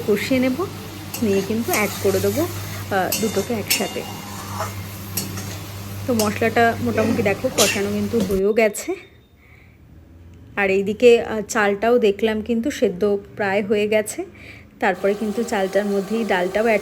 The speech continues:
করে দিলাম, দুটো ভালো করে মিশিয়ে, আহ, হলুদ টলুদ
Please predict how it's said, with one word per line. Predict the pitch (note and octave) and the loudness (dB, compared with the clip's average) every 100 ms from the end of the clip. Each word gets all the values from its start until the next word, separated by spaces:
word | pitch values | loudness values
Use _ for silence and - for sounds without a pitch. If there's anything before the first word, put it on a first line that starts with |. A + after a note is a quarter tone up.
| - | 2
করে | A3+ A3+ | 4 4
দিলাম, | A3+ B3 F4+ - | 4 2 0 -2
দুটো | G#3+ G3+ | -2 0
ভালো | G3+ G3+ F#3+ | 0 0 0
করে | G#3+ A#3 | 0 2
মিশিয়ে, | G#3 G3 - E4+ | 0 -2 4 4
আহ, | B4+ - - - - - - A3 G#3+ | 4 0 -10 -10 -10 -10 2 4 6
হলুদ | A3 C4+ B3+ - | 6 6 4 4
টলুদ | C4 C4 | 4 4